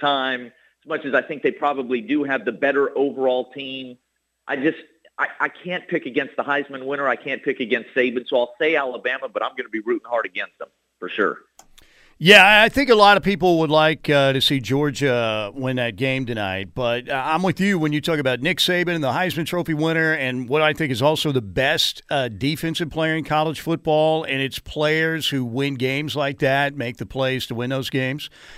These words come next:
Speaker 2: I mean, look at what Nick Saban did the last two times, uh, last time these two teams met in the championship game. You know, Jalen Hurts is struggling in the first half. He lets Tua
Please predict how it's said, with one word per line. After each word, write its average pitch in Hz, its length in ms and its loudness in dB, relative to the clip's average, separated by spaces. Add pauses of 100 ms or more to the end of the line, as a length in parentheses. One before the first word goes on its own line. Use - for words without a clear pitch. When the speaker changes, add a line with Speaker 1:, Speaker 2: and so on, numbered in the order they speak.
(160)
Speaker 2:
I 120 80 -2
mean, 147 300 0
look 175 240 -2
at 160 300 6
what 151 180 -2
Nick 160 160 -4
Saban 180 400 0
did 151 480 4
the 131 80 -4
last 139 320 2
two 165 140 -4
times, 151 680 0 (220)
uh, 113 160 -6
last 143 320 -2
time 147 380 0
these 131 180 -2
two 131 120 -6
teams 131 300 -6
met 123 100 -4
in 120 60 -8
the 117 60 -10
championship 131 560 -6
game. 101 320 -4 (380)
You 170 180 4
know, 156 300 0
Jalen 131 400 -4
Hurts 156 240 -4
is 147 80 -4
struggling 143 460 -2
in 151 40 -2
the 147 80 -4
first 160 300 -6
half. 156 340 0
He 135 300 -6 (400)
lets 107 520 -6
Tua 123 480 -8